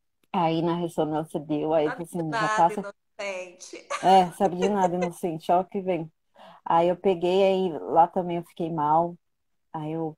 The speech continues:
Speaker 1: pessoal lá me ajudou, falou assim, "Faz assim, passa na, passa já aqui, os médicos daqui são muito bons", o técnico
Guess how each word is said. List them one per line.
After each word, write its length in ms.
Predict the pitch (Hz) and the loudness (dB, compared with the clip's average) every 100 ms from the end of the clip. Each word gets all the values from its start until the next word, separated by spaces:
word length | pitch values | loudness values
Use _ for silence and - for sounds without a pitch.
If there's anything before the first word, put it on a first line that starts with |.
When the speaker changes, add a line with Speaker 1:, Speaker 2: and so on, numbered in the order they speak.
| _ | _
Speaker 1:
pessoal 400 | 160 - 156 151 | -10 -6 -4 -2
lá 400 | 151 151 - - | -2 -2 -4 -10
me 80 | 160 | -12
ajudou, 240 | 160 160 160 | -10 -10 -10
falou 180 | 170 | -12
assim, 140 | - 170 | -12 -8
"Faz 180 | 202 214 | -4 -4
assim, 240 | 220 214 185 | -4 -6 -2
passa 420 | 190 190 - 233 | 2 2 2 -4
na, 440 | 226 220 214 190 | -2 -2 -2 -2
passa 340 | - 190 185 220 | 0 0 0 -2
já 220 | 220 214 | -2 -2
aqui, 480 | 214 - 185 208 196 | -4 -6 -4 0 -2
os 120 | 175 | -2
médicos 380 | 175 175 - 180 | -8 -10 -8 -6
daqui 240 | 180 165 | -6 -8
são 160 | - 165 | -6 -6
muito 220 | 175 208 | -6 -6
bons", 260 | 185 160 | -2 -4
o 40 | 156 | -4
técnico 380 | 151 160 156 | -8 -6 -10